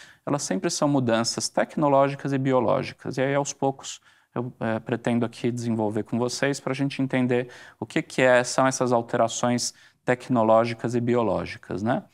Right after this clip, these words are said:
E quando a gente pensa nessas alterações, de um ponto de vista que eu tenho desenvolvido e tenho refletido sobre ele,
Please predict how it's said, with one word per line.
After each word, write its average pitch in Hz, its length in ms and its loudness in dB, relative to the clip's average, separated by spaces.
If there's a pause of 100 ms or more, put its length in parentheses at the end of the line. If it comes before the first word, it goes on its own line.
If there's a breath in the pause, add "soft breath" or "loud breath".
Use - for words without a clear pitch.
(440 soft breath)
E 180 80 -10
quando 247 380 0
a 180 40 2
gente 160 320 -2
pensa 175 560 -2
nessas 120 320 0
alterações, 113 1000 0 (420 soft breath)
de 151 120 -2
um 214 100 2
ponto 160 280 2
de 131 120 4
vista 113 600 2
que - 120 -6
eu 95 40 -2
tenho 110 220 -2
desenvolvido 107 720 0
e 104 40 -2
tenho 104 200 -4
refletido 110 680 -4
sobre 107 340 -4
ele, 156 300 -2